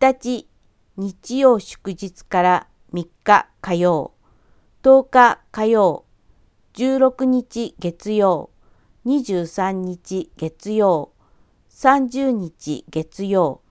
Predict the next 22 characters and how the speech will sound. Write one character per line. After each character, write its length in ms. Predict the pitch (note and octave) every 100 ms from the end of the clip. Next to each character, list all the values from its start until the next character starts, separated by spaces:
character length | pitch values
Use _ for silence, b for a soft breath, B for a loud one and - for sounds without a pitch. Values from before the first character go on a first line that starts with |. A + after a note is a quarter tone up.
| _ _ _ _ _ _ _ _ _ _ _ -
飯 360 | C4+ C#4 C4
浦 240 | C4 A#3+ B3
亭。 440 | - A3+ A3 - _ _ _ _ _ _ _ _
十 280 | G#3 C4 C#4
八 340 | B3+ B3+ B3
日 520 | B3+ B3 - A#3 A3+ -
水 440 | - A3+ A#3 A3
曜。 340 | A3+ G3 D3+ - _ _ _ _ _ _ _ _ _ _ _ _
市 300 | _ - A#3
民 280 | B3+ D4 C#4
プ 180 | - C#4
ー 200 | B3+ E3
ル。 260 | D3 - _ _ _ _ _ _ _ -
歴 280 | G3 F#3+
史 220 | - C#4 C4+
民 320 | C4+ C4+ B3
族 300 | C4 C4 C4
産 320 | C#4 C4 C4+
業 240 | B3+ C4
資 180 | C4 C4
料 260 | B3 C4+ B3+
館。 400 | - E3+ C#3